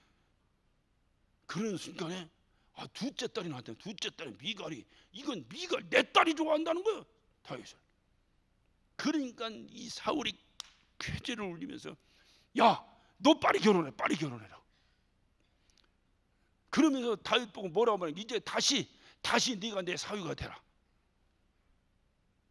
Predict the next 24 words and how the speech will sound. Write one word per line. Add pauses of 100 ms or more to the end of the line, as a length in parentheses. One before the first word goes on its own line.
(640)
사랑해서
그런
거예요?
죽이려고
그런
거예요? (640)
죽이려고
그런
거,
죽이려고
그런
거.
자,
봐요. (600)
사-,
이십
절
보면,
이십
절. (680)
사울의
딸
미갈이
다윗을